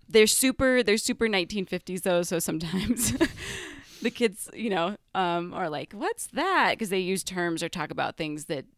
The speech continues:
that are from the fifties. Um, but they're super, super orthodox in their teaching and talk a lot about the poor souls in purgatory,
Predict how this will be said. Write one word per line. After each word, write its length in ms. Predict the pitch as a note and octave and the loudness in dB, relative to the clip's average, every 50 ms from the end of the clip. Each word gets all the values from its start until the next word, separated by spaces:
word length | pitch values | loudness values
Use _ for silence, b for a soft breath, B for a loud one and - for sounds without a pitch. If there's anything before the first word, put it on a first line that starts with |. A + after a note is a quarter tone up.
| _ _ - | _ _ -10
that 140 | C#3+ E3+ D#3+ | -6 -4 -2
are 100 | D#3 D#3 | -2 -2
from 200 | D#3+ - D#3+ D#3 | -4 -4 -4 -4
the 80 | D3 D3 | -4 -4
fifties. 500 | - D3+ D#3 - D#3+ D3+ C#3+ C#3 D3+ - - | -6 -6 -8 -6 -8 -8 -8 -8 -10 -12 -10
Um, 380 | - D#3 D3 D3 D3 C#3 C#3+ - - - | -10 -8 -8 -8 -8 -10 -10 -12 -10 -6
but 140 | - F3 - - | -6 -6 -6 -6
they're 260 | D#3+ D#3 F3 E3 E3+ | -6 -2 -2 -2 -2
super, 520 | - - - G3 E3+ - F#3+ F#3+ E3+ E3 | -2 -4 -6 -4 -2 0 0 0 0 -4
super 420 | - - - - F3 - D3+ D3+ D3 | -6 -8 -8 -10 -10 -8 -6 -6 -6
orthodox 540 | - - E3+ F3 E3 C#3+ D#3+ D#3+ - - | -6 -6 -6 -8 -8 -12 -12 -14 -14 -12
in 60 | - D3+ | -12 -10
their 100 | D3 D3 | -10 -10
teaching 440 | D3 - - D3 - - C#3+ C#3+ C#3 | -10 -12 -12 -12 -10 -10 -10 -8 -8
and 100 | C#3 C#3+ | -10 -10
talk 200 | - D#3 C#3 - | -8 -8 -8 -8
a 40 | - | -6
lot 140 | E3+ C#3+ C#3 | -6 -6 -6
about 280 | - D3 C#3 D3+ _ | -6 -6 -8 -8 _
the 80 | - G#3+ | -10 -12
poor 300 | - - - F4+ G4 G#4+ | -10 -10 -10 -6 -6 -6
souls 380 | G4 - - D4 D#4 D#4+ D4+ D#4 | -6 -6 -6 -4 -4 -2 -2 -2
in 80 | D4 | -2
purgatory, 680 | C#4 - C#4 C#4 A#3+ C4 A#3+ - C4 G#3 F#3 G#3 G3 | -2 -2 -4 -4 -4 -4 -4 -4 -2 0 0 0 -2